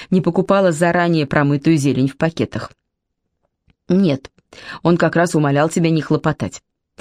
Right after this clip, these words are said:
И подумай, наконец, обо мне», продолжал Лоренс, приступая к мытью посуды. В прошлый раз к вечеру кухня походила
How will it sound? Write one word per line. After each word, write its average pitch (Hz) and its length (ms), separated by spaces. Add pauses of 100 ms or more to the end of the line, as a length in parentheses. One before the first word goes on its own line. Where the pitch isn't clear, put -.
(160)
И - 80
подумай, 202 340
наконец, 143 460
обо 151 180
мне», 135 320 (180)
продолжал 147 560
Лоренс, 135 440 (460)
приступая 190 600
к - 80
мытью 139 300
посуды. 135 500 (540)
В - 40
прошлый 190 380
раз 233 220
к - 100
вечеру 160 440
кухня 208 420
походила 151 720